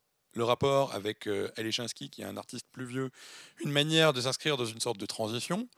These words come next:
c'est-à-dire qu'on est à la fois dans le vingtième et dans le vingt et unième siècle. Euh, il faut savoir que cette œuvre a été faite, euh, juste après les attentats de deux mille quinze à Paris,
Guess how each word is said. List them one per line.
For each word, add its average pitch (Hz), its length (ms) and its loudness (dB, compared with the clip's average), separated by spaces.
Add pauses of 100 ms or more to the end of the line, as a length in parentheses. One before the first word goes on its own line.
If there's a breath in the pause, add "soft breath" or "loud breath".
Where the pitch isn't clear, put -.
(220 soft breath)
c'est-à-dire 117 400 -6
qu'on 120 180 -4
est 123 80 2
à 131 60 6
la 135 120 2
fois 139 300 4
dans 120 100 -4
le 113 60 -6
vingtième 123 400 -2
et - 20 -4
dans 110 100 -4
le 98 60 -8
vingt 101 140 -8
et 104 60 -10
unième 110 200 -6
siècle. - 300 -10 (840 loud breath)
Euh, 143 280 4
il 151 80 -4
faut 160 120 0
savoir 170 300 2
que 147 100 -4
cette 147 220 0
œuvre 165 320 2
a 135 80 0
été 139 220 -2
faite, - 380 -4 (320)
euh, 113 120 -4
juste 170 240 -6
après 156 200 -6
les 127 140 -4
attentats 123 300 -6
de 120 40 -12
deux 120 80 -4
mille 120 160 -6
quinze 123 200 -6
à 117 60 -6
Paris, 120 280 -6